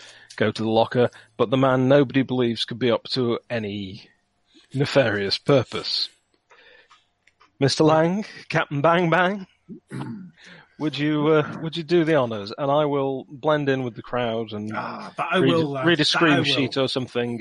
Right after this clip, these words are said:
Speaker 1: and try and do a bit of surveillance
Speaker 2: Okay.
Speaker 1: just to make sure you're safe in case they've got a long-term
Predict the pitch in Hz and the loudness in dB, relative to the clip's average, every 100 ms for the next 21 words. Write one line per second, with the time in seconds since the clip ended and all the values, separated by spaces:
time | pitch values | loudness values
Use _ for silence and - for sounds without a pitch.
0 | - 123 117 117 110 - - 117 113 113 | -6 -6 -6 -6 -10 -10 -4 -2 -2 -4
1 | 110 113 110 107 - 113 110 107 110 - | -4 -6 -4 -6 -4 -2 -2 -2 -6 -6
2 | 151 170 - 110 - - _ - - _ | -6 -6 -8 -8 -10 -20 _ -20 -20 _
3 | - 117 113 - 135 135 131 110 135 135 | -6 -4 -2 -2 2 4 4 4 0 0
4 | - - 151 101 - 92 113 - 117 - | 0 2 0 -2 -8 -10 -8 -6 -6 -4
5 | 117 110 123 120 120 117 - 117 117 113 | -4 -4 -4 -4 -4 -6 -2 0 2 0